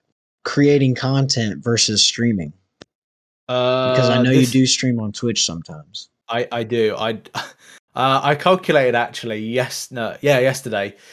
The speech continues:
Speaker 2: that I work a seventy-five hour week between Monday and Friday, 'cause I try and have, like, the weekends off.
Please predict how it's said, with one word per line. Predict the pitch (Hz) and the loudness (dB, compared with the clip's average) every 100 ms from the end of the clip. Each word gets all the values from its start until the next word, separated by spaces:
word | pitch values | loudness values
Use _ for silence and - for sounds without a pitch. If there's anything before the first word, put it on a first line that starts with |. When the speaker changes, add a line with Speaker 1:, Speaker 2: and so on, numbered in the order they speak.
| - - | -16 -4
Speaker 2:
that | 120 117 - _ _ _ _ _ _ _ _ | -2 -2 -6 _ _ _ _ _ _ _ _
I | 139 156 156 | -2 0 2
work | 147 131 110 101 - | 4 4 2 -4 -10
a | 117 | -10
seventy-five | - - 135 151 139 - - 127 120 117 113 - | -6 -4 -4 -4 -12 -12 -6 -2 0 -2 -4 -8
hour | 117 117 117 | -6 -4 -4
week | 107 120 104 98 - - | -4 -4 -4 -6 -12 -18
between | - - 107 104 | -16 -12 -10 -6
Monday | 107 107 104 101 95 | -6 -4 -4 -4 -8
and | 95 | -12
Friday, | - 107 107 113 127 147 _ _ _ _ _ _ | -6 -4 -2 -2 -2 -6 _ _ _ _ _ _
'cause | - | -10
I | 110 | -8
try | 98 120 107 | -4 -2 -2
and | 95 | -4
have, | 104 98 | -6 -4
like, | 104 95 | -4 -4
the | 98 | -8
weekends | 110 107 101 104 | -10 -8 -8 -2
off. | 113 139 | -2 -4